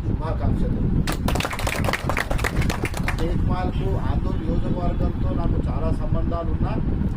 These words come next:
నా ఉద్యమ జీవితంలో టేక్మాల్ మండలంతో నాకు ఇంకా ప్రత్యక్షమైనటువంటి, చాలా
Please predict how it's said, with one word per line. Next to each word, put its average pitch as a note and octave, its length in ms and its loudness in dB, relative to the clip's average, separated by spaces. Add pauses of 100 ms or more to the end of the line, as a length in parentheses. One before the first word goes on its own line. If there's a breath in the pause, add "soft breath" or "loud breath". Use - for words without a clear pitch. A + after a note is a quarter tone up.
(180)
నా C#3 120 -4 (480)
ఉద్యమ E3 320 -2 (120)
జీవితంలో - 480 -2 (760)
టేక్మాల్ G3 600 -2
మండలంతో E3 500 -4 (520)
నాకు - 180 -4 (120)
ఇంకా G3+ 340 -4 (600)
ప్రత్యక్షమైనటువంటి, - 1120 -4 (140)
చాలా - 220 -4